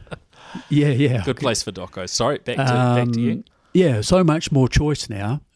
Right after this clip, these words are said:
Speaker 1: uh, on one hand, which is fantastic. But the flip side, and this is a thing I'm constantly coming up against, and there's gotta be some kind of psychological term for this, just overwhelmed with choices that sometimes I just,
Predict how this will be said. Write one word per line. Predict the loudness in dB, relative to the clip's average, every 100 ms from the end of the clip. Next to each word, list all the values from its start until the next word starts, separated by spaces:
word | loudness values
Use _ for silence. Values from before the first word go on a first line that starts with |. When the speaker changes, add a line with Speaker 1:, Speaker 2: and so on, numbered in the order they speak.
| -4
Speaker 1:
uh, | 2 2 2
on | 2
one | 2 2
hand, | 2 -2 -2
which | -2 -2
is | -4 -6 -4
fantastic. | -2 2 0 0 -4 -6 -4
But | -4 -4 -14
the |
flip | -6 -4 -4
side, | -4 -2 -4 -6 -6
and | -2 0 0 0
this | -2 -2
is | -2
a | -2
thing | 0 2 2
I'm | 2 2 2
constantly | -2 -4 -6 -6 -6 -4 -2 0 -2 -4 -20 -20 -20 -20 -20 -8
coming | -4 0
up | 2 2
against, | 0 0 -2 -4 -8 _ _ -14 -8
and | -2
there's | 0 0
gotta | 0 0
be |
some | 0 0 0
kind | 2 2
of | 0
psychological | 0 0 2 0 0 -2 -2
term | 0 0
for | -2
this, | -6 -4 -6 -8 _ _ _ _ _ -6
just | -4 -2 2
overwhelmed | 2 4 2 4 2 0 -4
with | -4 0
choices | 2 2 0 -6
that | -4 -4 -4
sometimes | -2 -2 -2 -4 -8
I | -10
just, | -10 -12